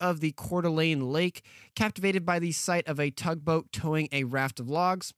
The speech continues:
This fleeting moment sparked an idea that would transform the golfing landscape forever. Since its debut in nineteen ninety-one, the floating green has become a defining feature of the Coeur d'Alene Resort Golf Course, attracting golfers from around the globe eager to experience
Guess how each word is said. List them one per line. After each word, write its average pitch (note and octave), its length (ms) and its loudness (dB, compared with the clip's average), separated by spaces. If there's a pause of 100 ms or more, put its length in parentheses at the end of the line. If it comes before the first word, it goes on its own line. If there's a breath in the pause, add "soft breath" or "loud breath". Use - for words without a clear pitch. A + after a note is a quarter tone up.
(340 loud breath)
This F3+ 180 0
fleeting B3 460 -2
moment F#3+ 360 4
sparked - 420 -2
an F3+ 120 0
idea E3 400 2
that D3+ 120 -2
would D#3 120 -2
transform E3+ 540 -2
the E3 100 0
golfing C3+ 480 -2
landscape A#2+ 520 -2
forever. D#3 540 -2 (400 loud breath)
Since - 240 -2
its E3 80 -4
debut F3 480 2
in E3+ 240 2
nineteen F3 380 0
ninety-one, E3+ 500 0
the D#3 120 -2
floating F3+ 460 0
green E3 280 0
has E3+ 140 0
become D#3+ 440 -2
a E3 160 0
defining F3+ 640 -2
feature F3 440 -4
of D3+ 140 -4
the D3 120 -4
Coeur E3 260 -4
d'Alene D#3 320 0
Resort C3+ 400 -2
Golf D3+ 260 -2
Course, E3 360 0 (340 loud breath)
attracting F#3 380 0
golfers E3 400 0
from E3 240 -4
around D3+ 420 0
the D#3 80 2
globe D3+ 420 2
eager G3 360 0
to C#3 160 -4
experience D3+ 480 -4